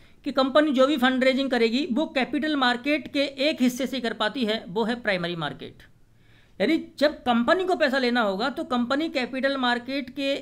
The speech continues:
एक ही हिस्से प्राइमरी मार्केट से ले सकती है, सेकेंडरी मार्केट से नहीं ले सकती है। क्यों नहीं ले सकती है वो हम लोग बस चर्चा करने वाले हैं आगे, ठीक। चलिए अब देखते हैं आगे कैसे कि कंपनी जब जो फंड लेती है तो उसके तरीके क्या हैं,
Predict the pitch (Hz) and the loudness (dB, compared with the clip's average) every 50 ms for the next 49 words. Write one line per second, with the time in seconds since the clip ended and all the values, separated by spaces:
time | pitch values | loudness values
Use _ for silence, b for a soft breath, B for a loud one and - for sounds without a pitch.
0 | - 262 233 262 277 277 277 208 220 254 262 240 226 226 226 - - 262 269 262 | 0 0 2 4 2 2 0 0 -2 0 2 2 0 0 -2 -6 -6 -4 -4 -2
1 | - 233 233 226 226 233 240 233 220 208 208 202 - 226 196 - 202 185 180 185 | 0 0 0 2 2 0 0 2 2 2 0 0 -2 -8 -8 -8 -8 -8 -6 -6
2 | 180 208 202 - - 240 226 214 233 240 247 233 233 220 208 202 214 214 214 202 | -8 -10 -10 -8 -6 -4 -2 0 0 0 0 0 -2 -2 -4 -4 -4 -8 -8 -6
3 | 208 214 208 190 190 185 190 202 190 190 202 185 170 180 208 220 214 202 214 214 | -6 -4 -2 -2 -2 -4 -4 -8 -10 -8 -10 -10 -8 -6 -6 -4 -4 -4 -6 -8
4 | - - 226 220 220 220 220 214 B B B B B - 202 196 202 208 208 214 | -10 -6 -4 -2 -2 -2 -2 -4 B B B B B -4 -4 -2 -2 -2 0 0
5 | 214 196 214 202 202 - 226 220 220 202 202 208 196 196 196 196 185 180 202 190 | 0 -2 -2 -6 -6 -6 -4 -2 -2 -2 -2 -4 -4 -4 -6 -6 -4 -4 -4 -4
6 | 196 - 185 160 160 196 180 165 175 175 175 175 170 175 170 175 175 160 165 170 | -4 -6 -8 -6 -6 -6 -6 -6 -6 -6 -6 -4 -4 -4 -2 -2 -2 -2 -2 -2
7 | 160 160 160 160 160 160 160 160 160 B B B B B B B - - 226 233 | -2 -2 -2 -4 -6 -6 -6 -8 -10 B B B B B B B -6 -2 0 0
8 | 247 240 240 - - - - - - - - - 214 214 214 214 214 214 208 208 | 0 0 -4 -12 -18 -20 -20 -20 -20 -16 -8 -4 -2 2 2 2 2 2 -2 -6
9 | B B B - 233 254 262 247 254 247 247 - 254 240 220 220 226 233 233 - | B B B -2 -2 0 2 2 2 0 0 0 2 2 2 2 2 -2 -4 -6
10 | - 156 156 139 127 120 117 - - - - _ - - - - - - 175 160 | -4 -4 -4 -4 -4 -8 -12 -16 -20 -20 -20 _ -20 -20 -20 -16 -10 -6 -6 -4
11 | 156 156 156 170 - - - - b b b b b b b b b - - 294 | -4 -6 -8 -12 -14 -20 -20 -20 b b b b b b b b b -6 0 0
12 | 302 311 294 302 - 247 240 233 247 285 285 294 285 285 254 247 202 277 277 - | 2 2 2 2 2 2 2 2 0 0 0 2 2 0 0 0 -4 -4 -4 -2
13 | - 240 254 262 254 254 233 226 226 233 285 233 208 180 196 226 - - - 320 | 0 0 0 2 2 2 2 2 2 2 2 2 2 2 -2 -4 -6 -8 -4 -2
14 | 302 294 - - 302 302 - 269 240 240 247 202 208 170 156 151 139 131 131 127 | -2 -2 -2 -4 -6 -4 -2 -2 -2 -2 -2 -4 -4 -6 -8 -10 -12 -12 -16 -18